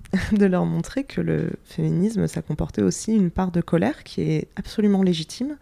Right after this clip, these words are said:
qu'on a d'ailleurs vocation à relégitimer, et donc à se sentir suffisamment légitime pour pas tout le temps sourire, euh, comme si, euh,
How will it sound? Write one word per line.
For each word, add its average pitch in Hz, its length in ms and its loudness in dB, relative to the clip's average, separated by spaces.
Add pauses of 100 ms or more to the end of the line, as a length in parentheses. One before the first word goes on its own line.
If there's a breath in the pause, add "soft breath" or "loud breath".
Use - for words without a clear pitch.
(440 loud breath)
qu'on 190 180 2
a 185 100 4
d'ailleurs 170 260 2
vocation 170 440 -2
à 165 60 4
relégitimer, 175 680 0 (800 loud breath)
et 170 60 0
donc 202 200 4
à 185 60 2
se - 180 -4
sentir 185 420 -2
suffisamment 233 760 2
légitime 220 640 0 (400 soft breath)
pour - 160 -6
pas 240 160 0
tout - 220 -6
le 208 40 -2
temps 233 200 0
sourire, 208 720 -2
euh, 170 240 0
comme 185 220 -2
si, 226 400 0
euh, 165 320 2